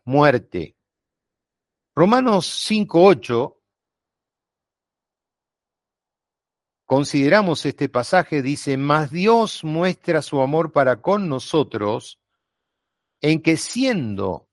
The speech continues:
aún pecadores, Cristo murió por nosotros". Muerte.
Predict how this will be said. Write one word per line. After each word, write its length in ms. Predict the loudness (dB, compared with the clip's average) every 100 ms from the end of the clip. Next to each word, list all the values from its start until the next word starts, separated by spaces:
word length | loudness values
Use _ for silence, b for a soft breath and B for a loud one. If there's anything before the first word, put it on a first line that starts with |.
| _
aún 340 | 4 4 4
pecadores, 920 | 0 -2 2 2 4 2 0 -2 -8 _ _ _ _ _ -8
Cristo 800 | -2 -2 -4 _ -12 -10 -12 _ _ -12
murió 420 | -4 0 4 2
por 220 | 2 -2
nosotros". 800 | -2 -8 -8 -10 -12 -20 _ -20 _ _ _ _ _ _ _ _ _ -8
Muerte. 640 | 2 4 4 0 -10 -10